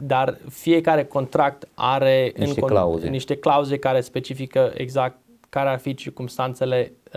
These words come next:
Speaker 1: um, care nu ar plăti.
Speaker 2: Mhm.
Speaker 1: Um, de exemplu, cea mai mare clauză care nimeni de obicei nu se gândește este sinuciderea.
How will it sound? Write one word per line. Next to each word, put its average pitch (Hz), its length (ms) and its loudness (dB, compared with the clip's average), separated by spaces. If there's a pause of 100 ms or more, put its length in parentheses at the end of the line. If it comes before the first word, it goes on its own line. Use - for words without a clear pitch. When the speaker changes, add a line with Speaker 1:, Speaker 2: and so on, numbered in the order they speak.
(320)
Speaker 1:
um, 110 180 -10 (640)
care 123 500 0
nu 135 200 -2
ar 117 100 0
plăti. - 380 -10 (300)
Speaker 2:
Mhm. 113 300 -8 (520)
Speaker 1:
Um, 110 220 -8
de 143 80 0
exemplu, 147 320 -2
cea 143 160 -2
mai 143 80 0
mare 135 240 0
clauză 135 400 0
care 120 480 0 (640)
nimeni 147 360 -2
de 131 60 0
obicei 127 220 -4
nu 131 80 -4
se 123 140 -8
gândește 135 640 -6
este 135 320 -8
sinuciderea. 127 640 -8